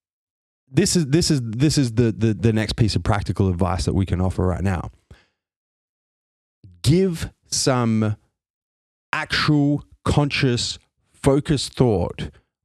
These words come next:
on what your normal pre-pandemic period looked like. And if you actually wanna go back there.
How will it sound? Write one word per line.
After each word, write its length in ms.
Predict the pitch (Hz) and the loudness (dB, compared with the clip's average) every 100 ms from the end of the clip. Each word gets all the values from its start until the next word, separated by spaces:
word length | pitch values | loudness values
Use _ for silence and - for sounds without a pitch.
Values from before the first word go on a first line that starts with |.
| - | -2
on 520 | 120 120 113 110 107 - _ _ | 0 2 2 0 -2 -4 _ _
what 320 | 92 101 170 165 | 0 2 2 2
your 220 | 165 156 | 2 2
normal 720 | 123 123 139 143 104 107 117 _ - | 2 2 2 2 2 0 -2 _ -8
pre-pandemic 1040 | - 143 160 - 139 135 107 120 120 - | 2 2 2 0 0 2 0 0 -2 -2
period 400 | - 127 117 101 | 0 2 2 0
looked 340 | 95 127 - | 2 0 0
like. 480 | 98 87 - - - - _ _ _ _ _ _ _ | -4 -4 -6 -10 -16 -18 _ _ _ _ _ _ _
And 140 | 131 131 | 0 2
if 200 | 175 - | 2 2
you 140 | 180 | 2
actually 400 | 139 - - 131 | 0 -2 0 2
wanna 280 | 107 120 120 | 2 2 0
go 200 | 104 110 | 2 0
back 320 | 92 95 95 | 0 -4 -4
there. 280 | 85 78 - | -6 -6 -8